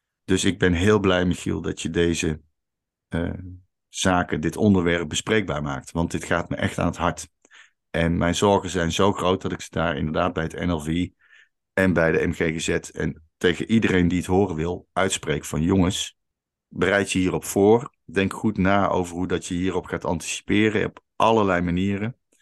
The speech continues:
Om A, die mensen te helpen, maar B, te zorgen dat ze ook in de organisatie gezond, ehm, kunnen functioneren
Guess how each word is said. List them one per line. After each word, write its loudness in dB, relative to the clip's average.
Om 0
A, 2
die -2
mensen -4
te -4
helpen, 0
maar -2
B, -6
te -12
zorgen -4
dat -4
ze -8
ook -4
in 0
de -2
organisatie -2
gezond, -2
ehm, -4
kunnen 0
functioneren 0